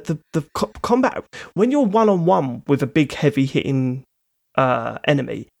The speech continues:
it's fucking brilliant. Like, it's re-, it feels really good. You know, but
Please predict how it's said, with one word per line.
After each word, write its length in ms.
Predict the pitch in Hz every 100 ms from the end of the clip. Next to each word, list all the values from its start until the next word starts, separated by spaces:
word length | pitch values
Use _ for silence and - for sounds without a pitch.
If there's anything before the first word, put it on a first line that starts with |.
| -
it's 200 | 180 -
fucking 720 | - - 262 - - 208 202
brilliant. 680 | 160 170 160 127 120 - -
Like, 240 | 147 147
it's 140 | 175 -
re-, 280 | - 226 233
it 180 | - 180
feels 320 | 208 190 175
really 380 | 170 202 202 190
good. 240 | - 139 - - - - _ _ 180
You 80 |
know, 140 | 175 143
but 280 | - -